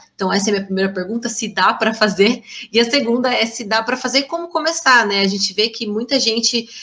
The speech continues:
tem interesse em ter essa abordagem, mas não sabe ao certo como começar a implementar, já que tem aquela visão antiga do líder e fica com aquela ideia de, "Pô, vou chegar amanhã mudado, o que que vão pensar, né? Não vão me levar a sério."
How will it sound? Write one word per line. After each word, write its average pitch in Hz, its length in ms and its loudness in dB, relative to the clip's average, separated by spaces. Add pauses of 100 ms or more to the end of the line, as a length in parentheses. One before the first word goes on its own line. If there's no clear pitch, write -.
(160)
tem 240 160 2
interesse 233 680 4
em 240 120 -2
ter 269 180 0
essa 294 200 -4
abordagem, 196 520 -4
mas 233 200 -4
não 254 120 -4
sabe 247 320 -2
ao 254 100 0
certo 262 460 -2
como 294 280 -8
começar 277 600 -2
a 262 60 2
implementar, 240 680 2 (220)
já 269 100 0
que 381 140 -2
tem 269 180 2
aquela 269 300 2
visão 233 420 2
antiga 233 400 2
do 202 120 0
líder 220 360 2
e 226 60 2
fica 220 220 -6
com 233 80 -2
aquela 226 280 0
ideia 196 240 2
de, 190 120 -2
"Pô, 196 180 -2
vou 196 100 0
chegar 196 300 2
amanhã 202 320 4
mudado, 214 640 2 (260)
o 202 60 -6
que 202 120 -2
que 220 120 0
vão 220 240 0
pensar, 220 500 0
né? 180 160 -6
Não 180 160 -6
vão 180 160 -8
me 185 60 -4
levar 196 240 -2
a 226 40 -2
sério." 170 440 -8